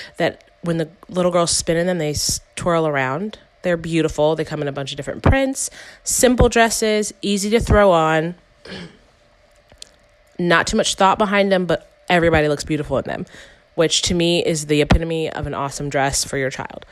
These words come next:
So that would be a drip, drip, drip for me. Um, another drip, drip, drip for me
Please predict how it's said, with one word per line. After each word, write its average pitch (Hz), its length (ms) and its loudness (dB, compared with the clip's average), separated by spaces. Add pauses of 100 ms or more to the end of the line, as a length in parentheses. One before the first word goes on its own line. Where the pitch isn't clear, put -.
(760)
So 156 840 2
that 147 160 0
would 160 100 0
be 160 120 -2
a 156 60 0
drip, 156 320 -2
drip, 135 240 -4 (600)
drip - 360 -14 (460)
for - 160 -14
me. - 120 -16 (1800)
Um, 190 320 2
another 190 800 0 (720)
drip, - 360 -4 (760)
drip, 294 180 -4
drip - 200 -6 (640)
for - 160 -6
me 302 180 -2